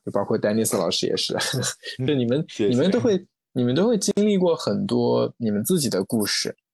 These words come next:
Speaker 1: 然后在跟你们做互动的时候，会有，会有很多就跟之前在企业里面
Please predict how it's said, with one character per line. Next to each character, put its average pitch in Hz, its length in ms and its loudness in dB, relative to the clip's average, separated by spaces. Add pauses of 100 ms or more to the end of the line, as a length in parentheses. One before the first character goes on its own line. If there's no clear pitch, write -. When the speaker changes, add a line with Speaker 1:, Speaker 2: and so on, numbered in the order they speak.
(260)
Speaker 1:
然 113 120 -2
后 156 60 0
在 175 160 2
跟 180 180 2
你 151 60 2
们 107 100 2
做 147 160 0
互 185 160 0
动 165 200 0
的 107 100 -2
时 - 140 -6
候， 101 280 -4 (680)
会 220 180 2
有， 117 160 4 (320)
会 - 160 -2
有 156 140 2
很 107 200 -2
多 117 400 0 (680)
就 143 100 -2
跟 165 220 0
之 175 160 0
前 127 240 0
在 127 420 0 (580)
企 104 400 0
业 165 180 2
里 104 180 0
面 95 300 -2